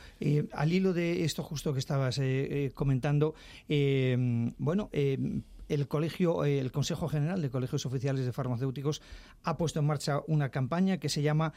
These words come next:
La ela, una realidad ignorada, tu farmacéutico te acompaña. Hace falta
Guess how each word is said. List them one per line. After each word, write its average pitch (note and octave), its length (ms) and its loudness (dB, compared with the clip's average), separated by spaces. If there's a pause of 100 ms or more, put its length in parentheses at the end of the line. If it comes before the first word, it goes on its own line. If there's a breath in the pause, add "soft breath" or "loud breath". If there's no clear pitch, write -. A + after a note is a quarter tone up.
(140)
La C#3 220 2
ela, F#3 340 2
una F3+ 280 2
realidad D3 560 0 (160)
ignorada, D3+ 580 0
tu D#3+ 160 -6
farmacéutico C#3+ 880 -2
te D#3+ 80 -2
acompaña. A2+ 640 -4 (880 loud breath)
Hace - 180 -2
falta A#2+ 460 -2